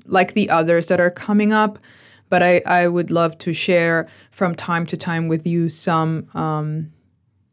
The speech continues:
some thoughts. This is the Daily Stoic by Ryan Holiday and Steven Hanselman, three hundred and sixty-six Meditations on Wisdom, Perseverance, and the Art of Living.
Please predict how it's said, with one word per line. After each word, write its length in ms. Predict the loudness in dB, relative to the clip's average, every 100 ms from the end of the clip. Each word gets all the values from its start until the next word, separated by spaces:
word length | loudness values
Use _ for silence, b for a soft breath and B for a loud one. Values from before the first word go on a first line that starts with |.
| _
some 260 | -4 -2 -2
thoughts. 600 | 2 4 4 0 -6 -8 B _
This 300 | -2 0 0
is 140 | -2 2
the 300 | 4 4 4
Daily 420 | 2 0 0 0
Stoic 840 | -2 -4 0 2 4 2 0 -4 -20 b b b b b -6
by 360 | 2 4 4 2
Ryan 460 | 2 2 2 0
Holiday 800 | -2 0 2 4 4 4 4 0
and 280 | -2 -2 -2
Steven 540 | -2 -2 0 0 0
Hanselman, 960 | 0 0 0 2 2 2 2 2 0 -2 b b b b _
three 220 | 2 4
hundred 440 | 4 4 4 4
and 140 | 2 0
sixty-six 760 | 0 0 0 0 0 0 0
Meditations 720 | 0 0 2 0 0 -4 0
on 140 | 0
Wisdom, 540 | 2 2 2 0 0 -2
Perseverance, 960 | 0 0 0 0 2 2 2 0 -2
and 300 | -4 -2 0
the 140 | 0 0
Art 320 | 2 0 -2
of 220 | -6 -6
Living. 640 | -2 0 2 0 -2 -6